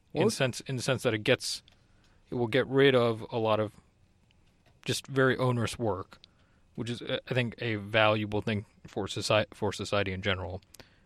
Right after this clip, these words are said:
Speaker 2: Uh, I think globalization also, on,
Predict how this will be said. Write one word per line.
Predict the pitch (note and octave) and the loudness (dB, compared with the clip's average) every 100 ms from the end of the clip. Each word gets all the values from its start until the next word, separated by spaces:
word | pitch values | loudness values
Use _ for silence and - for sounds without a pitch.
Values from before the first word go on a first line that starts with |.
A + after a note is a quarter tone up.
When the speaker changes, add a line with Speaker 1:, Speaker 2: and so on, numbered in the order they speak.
| _ - | _ -6
Speaker 2:
Uh, | G2+ G2 F#2+ - _ _ _ _ - | -2 0 0 -6 _ _ _ _ -2
I | |
think | D3 D#3+ - _ _ _ _ _ _ _ _ _ D#3+ | 2 2 -2 _ _ _ _ _ _ _ _ _ 2
globalization | D3+ A#3 A3+ D#3 C#4 - | 6 6 6 6 4 2
also, | D#3+ E3 A#2 - - | 0 2 0 -4 -4
on, | D3+ C#3+ | -2 -2